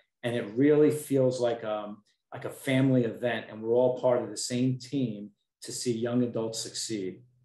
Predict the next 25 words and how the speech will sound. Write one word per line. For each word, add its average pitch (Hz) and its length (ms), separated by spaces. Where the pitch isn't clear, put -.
and 120 100
whatever 151 300
that 135 220
looks 147 260
like. - 220
Um, 110 480
you 123 80
know, 120 80
many 131 280
of 131 60
these 127 180
students 135 340
go 123 260
into 123 180
the 120 220
workforce, 135 440
but 120 120
many 127 180
go 131 180
to 123 100
the 113 100
two-year 139 420
schools, 143 760
technical 139 400
schools, 156 540